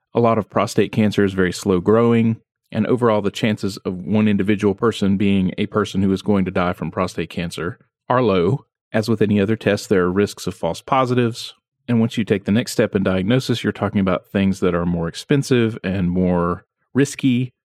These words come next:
either imaging or more lab tests or prostate biopsy, which is associated with some risk of infection particularly, and also from what I understand from talking to my patients is not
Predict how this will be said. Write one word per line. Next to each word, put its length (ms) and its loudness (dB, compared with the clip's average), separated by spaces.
either 360 -2
imaging 580 2
or 180 -2
more 220 0
lab 320 0
tests 560 -2
or 500 -6
prostate 440 -4
biopsy, 680 0
which 180 -4
is 120 0
associated 500 0
with 140 0
some 220 2
risk 180 0
of 80 -2
infection 560 -2
particularly, 720 0
and 140 0
also 320 0
from 200 -2
what 140 2
I 60 2
understand 440 0
from 140 -2
talking 220 0
to 40 0
my 120 -4
patients 400 0
is 100 -2
not 320 2